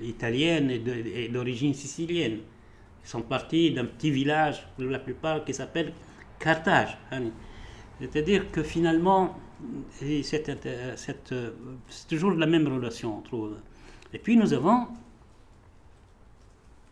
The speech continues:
de véritables intellectuels américains, on cite quelques-uns, les, qui ont été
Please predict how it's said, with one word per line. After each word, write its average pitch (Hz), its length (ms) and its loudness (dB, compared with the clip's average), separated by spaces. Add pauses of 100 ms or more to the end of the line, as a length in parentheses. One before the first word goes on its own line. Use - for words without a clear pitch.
(500)
de 123 140 0
véritables 175 540 4
intellectuels 123 600 -4
américains, 113 640 -2 (160)
on 87 80 -12
cite - 240 -8
quelques-uns, 151 540 -4 (680)
les, 196 360 4
qui 175 140 -2
ont 175 100 2
été 180 680 0